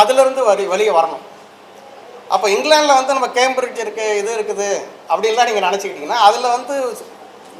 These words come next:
உள்ளூர் பள்ளியில இருந்து யாரும் அங்க யூனிவர்சிட்டிக்கு வரல. உள்ளூர் பள்ளியில தனி ஆசிரியர்கள் படிச்சு,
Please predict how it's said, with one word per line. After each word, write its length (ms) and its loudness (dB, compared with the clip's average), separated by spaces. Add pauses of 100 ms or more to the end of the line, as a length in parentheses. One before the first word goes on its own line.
உள்ளூர் 340 -4
பள்ளியில 340 2
இருந்து 260 -4
யாரும் 280 6
அங்க 200 -6
யூனிவர்சிட்டிக்கு 480 -6
வரல. 200 -12 (540)
உள்ளூர் 260 2
பள்ளியில 260 0
தனி 140 0 (140)
ஆசிரியர்கள் 520 -2
படிச்சு, 300 -8